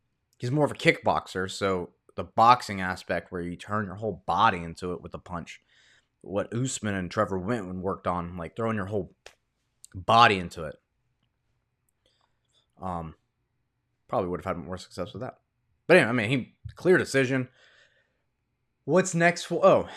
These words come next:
what's next for him? Gilbert Burns,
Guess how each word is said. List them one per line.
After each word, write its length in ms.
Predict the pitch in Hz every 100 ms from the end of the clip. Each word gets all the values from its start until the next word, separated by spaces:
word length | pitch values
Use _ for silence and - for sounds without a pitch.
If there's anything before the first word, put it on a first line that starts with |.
| - -
what's 320 | 151 165 160
next 240 | 165 165 -
for 280 | 165 165
him? 200 | 160 151 - _ _ _ _ _ _ _ _ _ _ _ _ _ _ _ _ _ _ _ _ _ _ _ _ _ _ _ _ _ _ _ - - _ _
Gilbert 340 | 127 135 135 113
Burns, 720 | 131 135 135 131 127 120